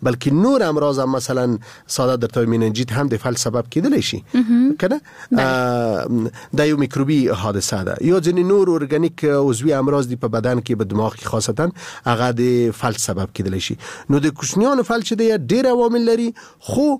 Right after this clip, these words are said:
Speaker 1: هغه نور، اه، د-، علتونه لري. او کوم، اه، موضوع چې د موږ تاسې تر بحث لاندې ده، هغه دا ده چې د پولیو د
Speaker 2: پولیو ده.
Speaker 1: کوچنیانو هغه
Speaker 2: بله،
Speaker 1: دی.
Speaker 2: واده ماشومان
Speaker 1: لویان
Speaker 2: فلج.
Speaker 1: ولې نه هغه کوي، اه، متاثره کوي؟ د نو-، لویانو دفاعي سیستم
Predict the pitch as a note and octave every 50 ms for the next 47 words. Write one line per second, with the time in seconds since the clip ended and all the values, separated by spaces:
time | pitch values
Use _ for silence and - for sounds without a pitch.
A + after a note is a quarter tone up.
0 | - - - - - _ _ - C3+ C#3 C3+ D#3 G#3+ G#3+ F#3+ F3 F3 G#3 A3+ G#3
1 | F3+ D3+ D3 - - C#3+ C#3+ C3+ B2 A#2+ A#2+ A#2+ G#2+ G2+ G#2+ A2 G2 - G#2 A2
2 | A2+ A2+ A2 G#2+ G2+ - C3 A#2 G2+ F#2+ F#2 F#2+ G2 G2 G2 - - - - -
3 | - B2 C3+ C#3 C3+ - D#4 D4+ F4+ D#4+ A3 E3+ D#3+ E3+ E3+ E3+ E3 E3 E3+ D#3+
4 | D3+ C#3 C#3 A3+ G#3+ D3+ E3 C3+ C#3+ F#3+ B3+ A3+ - A#3 F#3+ D3+ - D#3 D3 C#3+
5 | C#3+ C3+ C3 B2+ B2 A#2+ G#2+ F#2+ G2+ A2 A2 A2+ - A#2+ A2 A#2 A#2+ A2 - -
6 | B2+ A#2 A#2 B2 C#3+ E3+ E3+ D#3 B2 A#2 C3+ D3+ C#3 C#3 C#3 C#3 C#3 C#3 C3+ -
7 | C#3+ A#2+ B2+ B2+ B2+ A#2+ F#2 A#2 A2+ G#2 - A2+ G2+ A2+ C3 B3 A3 - F#3+ G3+
8 | F3+ F3+ F3+ - C#3 C3+ A#2 G#2 G3 F3+ F3 F3+ F3+ F3 F3+ F3+ F#3 F3+ F3+ -
9 | D3+ D#3+ E3 E3 F3+ F#3 G3 A3+ B3 D4 D#4 D4+ D4+ D4 C#4+ C#4+ C#4 C#4+ C#4 C#4
10 | C4 B3 C4 - - C4 C4 C4+ C4+ B3+ B3 A#3+ A#3 A#3 A3+ A3+ A3+ A3 G#3+ -
11 | A3 G#3 - - A3 A3+ A3 - A3+ A3+ A3+ F#3 D#3 D#3 C#3+ D3 C#3 D3 D3 D3
12 | D3 D3+ D3+ F3 G#3 A#3+ C4 B3+ B3 A#3 A#3 A3+ G#3+ F#3+ D3+ B2+ B2+ B2 C#3 C3+
13 | - - C3+ C#3 G3+ A#3 - - - C3 - - - - A#3 B3+ A3+ F3 D3